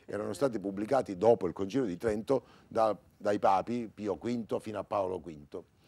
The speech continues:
E Paolo quinto aveva pubblicato l'ultimo libro, il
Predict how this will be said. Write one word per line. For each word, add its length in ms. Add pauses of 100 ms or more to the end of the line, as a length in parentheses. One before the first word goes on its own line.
(200)
E 140
Paolo 320
quinto 260
aveva 220
pubblicato 640
l'ultimo 600
libro, 340
il 380